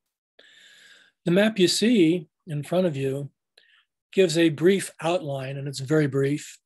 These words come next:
of the travel of, um, the C S S Shenandoah, um,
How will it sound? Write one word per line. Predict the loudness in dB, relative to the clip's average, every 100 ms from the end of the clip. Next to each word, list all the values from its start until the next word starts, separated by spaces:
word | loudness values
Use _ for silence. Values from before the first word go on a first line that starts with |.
| _ _ _ _ _ _
of | -2 0 0
the | -2
travel | -4 -2 0 2 0 -2 -4 _ _ _ -12
of, | -8 -8 -6
um, | -4 -4 -6 -14 _ _ _ _ _ _
the | -8 -6 -6 -10 -16 _ _ _ -20
C | -8 -4 -2
S | -2
S | -4 -6 -10 _ _
Shenandoah, | -8 -4 -2 0 0 0 -4 -12 _ _ _ _ _ _ _ _ _ _ _ _
um, | -8 -4 -4 -4 -8